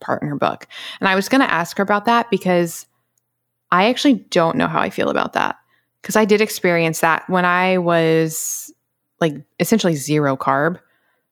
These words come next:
My fasting blood sugar was higher. And then when I went,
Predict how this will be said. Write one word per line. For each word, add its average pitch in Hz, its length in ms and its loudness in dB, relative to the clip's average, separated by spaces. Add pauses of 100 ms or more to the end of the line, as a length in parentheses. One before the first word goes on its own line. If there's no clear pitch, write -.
(140)
My 165 220 2
fasting 170 520 0
blood 156 180 0
sugar 160 300 -2
was 147 200 -2
higher. - 640 -4 (880)
And 185 160 4
then 175 140 4
when 180 140 4
I 175 120 2
went, 175 260 0